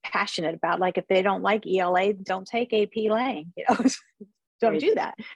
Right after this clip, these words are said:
Speaker 1: Um, go on level so that you're, you're trying to look at how much energy and attention you have access to in any given day and, and hitting that sweet spot.
Speaker 2: Yeah,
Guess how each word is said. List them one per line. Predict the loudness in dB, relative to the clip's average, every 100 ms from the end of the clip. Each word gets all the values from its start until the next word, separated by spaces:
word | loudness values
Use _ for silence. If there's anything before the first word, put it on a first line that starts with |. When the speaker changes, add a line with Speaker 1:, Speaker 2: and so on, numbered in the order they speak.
| -18 -18 -20 -12 -2
Speaker 1:
Um, | 0 0 -2
go | 0 2 2
on | 0 0
level | -2 -4 -8
so | -6 -4 -2
that | -2
you're, | 0 0 0
you're | -6 -12 -6 -6
trying | -4 0 0 0 -2
to | 0
look | 0 2
at | 0 0 -4 -14 -4
how | -2 -2
much | -2 -4 -8
energy | -6 -6 -4 -4 -4 -4 -6
and | -6
attention | -8 -4 -2 -2 -2 -2 0 -2 -4 -4
you | -2 0
have | 2
access | 2 2 -2 -8 -8 -6
to | -2 -2 -2 -4
in | -2 2
any | 2 2
given | 0 0 -2
day | 2 2 4 -2 -6 _ _ _ _ -2
and, | 0 -2 -6 -2
and | -2 -2 -4
hitting | 2 4
that | 4 0
sweet | 0 2 2
spot. | 2 -2 0 -6 -16 _ _ _ _ _ -14
Speaker 2:
Yeah, | -12